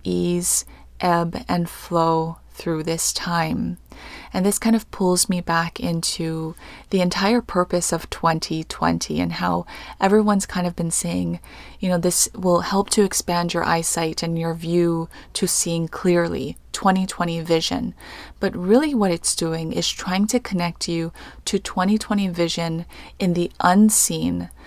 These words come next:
the things that you cannot see, the non-physical. The physical vision in twenty twenty, the year twenty twenty, seems very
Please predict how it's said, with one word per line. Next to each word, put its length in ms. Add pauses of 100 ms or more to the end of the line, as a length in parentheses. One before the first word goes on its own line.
(180)
the 80
things 300
that 160
you 60
cannot 600
see, 540 (340)
the 100
non-physical. 1040 (760)
The 160
physical 500
vision 500
in 320
twenty 360
twenty, 420
the 120
year 220
twenty 260
twenty, 440 (960)
seems 440
very 840